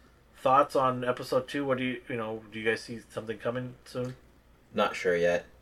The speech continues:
Speaker 2: I don't know if they're
Speaker 1: When
Speaker 2: gonna
Speaker 1: is, when is Zemo gonna show up?
Speaker 2: Yeah, exactly.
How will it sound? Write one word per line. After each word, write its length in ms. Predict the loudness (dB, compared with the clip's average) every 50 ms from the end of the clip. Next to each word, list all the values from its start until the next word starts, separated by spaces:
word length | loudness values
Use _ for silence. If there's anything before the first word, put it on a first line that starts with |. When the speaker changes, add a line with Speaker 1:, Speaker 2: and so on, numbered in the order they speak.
| _ _ _ -20 _ _ _ _ 0
Speaker 2:
I 360 | 2 4 4 4 4 4 2 2
don't 180 | 0 0 2 2
know 60 | 0
if 120 | -2 2 2
they're 120 | 4 6
Speaker 1:
When 100 | 6 6
Speaker 2:
gonna 120 | 6 6
Speaker 1:
is, 140 | 4 0 -4 -8
when 220 | -4 0 2 2 2
is 160 | 2 0 -2
Zemo 260 | -2 2 4 6 6
gonna 160 | 6 4 2 0
show 200 | 0 2 2 4
up? 100 | 4 4
Speaker 2:
Yeah, 140 | 4 4 2
exactly. 560 | 0 0 0 0 0 2 2 2 2 2